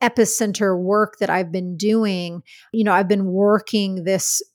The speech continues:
particular nucleus for probably more than a decade, and I've made incredible strides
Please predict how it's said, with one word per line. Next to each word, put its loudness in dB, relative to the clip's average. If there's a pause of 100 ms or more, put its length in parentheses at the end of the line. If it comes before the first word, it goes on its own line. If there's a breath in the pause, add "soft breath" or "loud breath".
particular 0
nucleus 0
for 0 (240)
probably 2
more 0
than -6
a -4
decade, 0
and -4
I've -2
made -4
incredible -2
strides -2